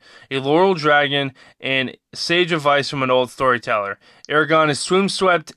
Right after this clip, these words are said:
into a dangerous tapestry of magic, glory, and power. Now his choices could save or destroy the Empire.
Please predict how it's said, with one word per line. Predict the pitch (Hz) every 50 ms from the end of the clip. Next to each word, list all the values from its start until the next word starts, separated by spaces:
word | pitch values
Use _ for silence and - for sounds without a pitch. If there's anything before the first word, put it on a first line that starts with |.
| _ -
into | 202 226 220 214 - 202 202
a | 175
dangerous | 151 135 131 151 165 185 202 196 208 214 185 - - - _ _ _
tapestry | - - 185 175 160 180 156 - - 175 165 156
of | 143 135
magic, | 135 131 139 147 160 151 165 175 160 - - _ _ - - - _ - 135
glory, | 135 139 143 143 139 139 139 135 131 127 _ _ _ _ _ -
and | 131 127 127 120
power. | - - 139 127 120 107 101 98 - _ _ - - -
Now | - 135 139 139 143
his | 143 127 -
choices | - 175 170 170 156 - - 156 - -
could | - 175 151 127
save | - - 180 180 185 196 202 160 - _ _ - _ _ -
or | - 139 143
destroy | 139 135 120 - - - - 147 135 131 131 131 123 - _ _ _ _ _ _ -
the | 120 120 120
Empire. | 117 117 110 - - 120 104 92 - - -